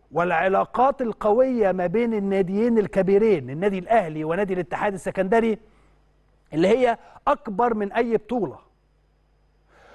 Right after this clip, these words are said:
وإرساء لأخلاق ومبادئ النادي الأهلي. إحنا دايما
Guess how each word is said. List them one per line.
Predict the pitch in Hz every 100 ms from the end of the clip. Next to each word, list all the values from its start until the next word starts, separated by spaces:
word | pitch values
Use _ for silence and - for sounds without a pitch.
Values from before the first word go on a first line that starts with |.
| -
وإرساء | 165 202 214 202 - 254 262 226
لأخلاق | 220 208 - 220 240 254 202
ومبادئ | 214 214 214 226 262 233 208
النادي | 202 214 220
الأهلي. | 202 233 196 135 - _ _ _ _ _ _ -
إحنا | 190
دايما | 220 262 254 247